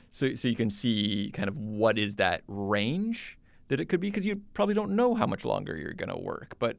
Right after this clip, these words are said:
I might work twenty more years, I might work ten more years. So it can show you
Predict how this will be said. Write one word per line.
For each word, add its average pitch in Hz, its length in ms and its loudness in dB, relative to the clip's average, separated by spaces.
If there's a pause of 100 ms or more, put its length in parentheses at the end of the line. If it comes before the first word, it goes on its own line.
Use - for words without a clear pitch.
I 110 180 0
might 110 360 0
work 104 200 -4
twenty 165 280 -2
more 170 200 -2
years, 165 380 -2
I 113 140 0
might 104 300 -4
work 107 260 -6
ten 151 180 2
more 147 220 2
years. 139 400 2
So 131 100 0
it 120 80 0
can 110 140 -2
show 110 300 2
you 104 360 2